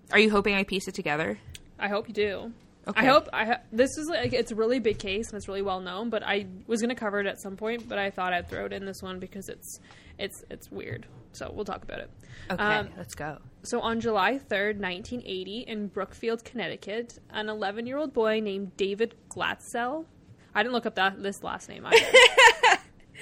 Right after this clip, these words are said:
Speaker 2: I think it's Glatzel.
Speaker 1: You got
Speaker 2: Sorry.
Speaker 1: one name down. <laughs>
Speaker 2: Yeah. Honestly, if you, if I say something wrong, you guys, I don't care. You guys can yell at me. I'm, it's fine. I know I'm dumb.
Speaker 1: Yeah, just correct us later. It's no big. <laughs> We
Speaker 2: Um,
Speaker 1: don't care. <laughs>
Speaker 2: so David woke up from his sleep screaming absolutely bloody murder.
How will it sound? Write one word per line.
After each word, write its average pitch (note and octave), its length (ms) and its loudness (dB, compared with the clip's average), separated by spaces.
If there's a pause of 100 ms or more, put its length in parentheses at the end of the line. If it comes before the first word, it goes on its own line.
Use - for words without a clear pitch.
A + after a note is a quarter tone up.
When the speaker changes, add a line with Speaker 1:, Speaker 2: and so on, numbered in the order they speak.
(120)
Speaker 2:
I G3+ 100 4
think A3 160 0
it's F#3+ 100 -10
Glatzel. - 600 -8 (100)
Speaker 1:
You A3 100 -6
got C4+ 140 6
Speaker 2:
Sorry. A3+ 80 6
Speaker 1:
one G#3+ 160 8
name D#3 180 -2
down. D#3 360 2
<laughs> - 40 -6
Speaker 2:
Yeah. G#3+ 360 6 (540)
Honestly, B3 380 2
if B3 60 -6
you, B3 160 -4
if A3 120 -2
I G#3+ 60 0
say A#3 200 2
something B3+ 200 -2
wrong, F#3+ 160 -2
you F#3 80 -6
guys, F#3 180 0 (120)
I F3+ 100 0
don't F#3 160 -6
care. - 140 -10
You F#3+ 80 -10
guys G3 200 -6
can - 120 -12
yell - 160 -12
at - 100 -12
me. - 100 -14
I'm, - 120 -16 (120)
it's G#3 160 -14
fine. - 280 -14
I F#3+ 120 -4
know F#3 120 -6
I'm G3 120 -10
dumb. F#3+ 80 -2
Speaker 1:
Yeah, D#3 160 6
just F#3+ 180 -4 (400)
correct E3+ 300 -2
us C#3+ 120 -8
later. D3 240 -6
It's D#3+ 160 -6
no - 80 -6
big. - 340 -10 (460)
<laughs> C4+ 200 2 (380)
We A#3 140 2
Speaker 2:
Um, A3+ 60 6
Speaker 1:
don't A3 180 2
care. - 240 -2 (640)
<laughs> B3+ 460 -12
Speaker 2:
so C4+ 200 -2
David A#3 420 4
woke A#3+ 240 4
up G3+ 180 2
from G#3+ 200 -2
his A3 220 -2
sleep G3 280 -4
screaming G3+ 640 -6
absolutely C4 460 0
bloody G3+ 300 -2
murder. F#3+ 440 -6